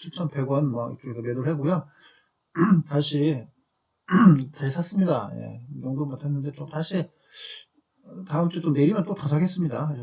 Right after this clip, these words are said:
삼, 사 프로씩 내려올 거, 내려올 것 같습니다. 네. 우리 사람 그냥 보-, 오늘 일-, 오토스테, 우리 사람 전-, 전기차가 좀 뭐,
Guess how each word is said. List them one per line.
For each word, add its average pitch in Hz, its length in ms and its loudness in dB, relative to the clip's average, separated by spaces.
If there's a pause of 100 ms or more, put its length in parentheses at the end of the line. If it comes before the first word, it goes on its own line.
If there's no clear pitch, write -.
(160)
삼, 180 160 -8
사 220 120 -2
프로씩 208 280 -2
내려올 147 200 -2
거, 165 80 -8
내려올 147 220 -2
것 170 60 -10
같습니다. 139 480 -8
네. 120 240 -12 (640)
우리 131 160 -12
사람 160 200 -6
그냥 156 200 -4
보-, 147 160 -4 (240)
오늘 147 420 0 (520)
일-, 147 440 2 (100)
오토스테, 151 540 0
우리 139 480 -4
사람 143 240 0
전-, 147 280 -2
전기차가 175 520 2
좀 139 200 -2
뭐, - 240 -6